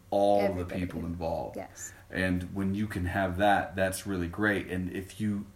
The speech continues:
Speaker 1: even if it's something like somebody not voicing their concerns about a moment,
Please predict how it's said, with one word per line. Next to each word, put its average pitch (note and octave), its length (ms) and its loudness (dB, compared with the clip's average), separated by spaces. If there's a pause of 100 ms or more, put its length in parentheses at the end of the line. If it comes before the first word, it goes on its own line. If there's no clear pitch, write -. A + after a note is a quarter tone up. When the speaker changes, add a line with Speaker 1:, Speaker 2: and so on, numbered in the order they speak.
Speaker 1:
even B2+ 320 2
if G2+ 160 -2
it's F#2+ 160 -2
something G#2 560 -2
like F2 260 -2 (1040)
somebody G2+ 400 -2
not F2+ 540 0 (1080)
voicing G2 540 -2
their F#2 140 0
concerns F#2+ 640 -2
about B2 220 4
a B2+ 60 2
moment, D3 440 0